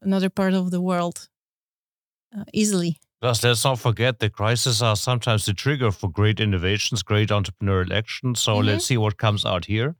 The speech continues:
Speaker 1: Yeah, especially for, uh, responsible entrepreneurship.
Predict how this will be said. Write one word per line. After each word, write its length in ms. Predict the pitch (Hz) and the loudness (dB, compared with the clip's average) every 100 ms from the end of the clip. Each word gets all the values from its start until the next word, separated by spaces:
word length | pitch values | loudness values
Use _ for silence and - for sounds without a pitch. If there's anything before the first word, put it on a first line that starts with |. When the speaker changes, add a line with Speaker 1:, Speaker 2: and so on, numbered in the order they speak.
| _ 277 | _ -6
Speaker 1:
Yeah, 200 | 311 233 | -2 0
especially 360 | - 285 294 | 0 -2 -2
for, 340 | - 262 247 240 | -2 -2 0 0
uh, 260 | 233 226 | 0 0
responsible 580 | 220 226 - 294 339 247 | -2 -4 -4 -6 -4 -4
entrepreneurship. 680 | 196 180 196 185 180 - | -2 -2 -2 -2 -2 -4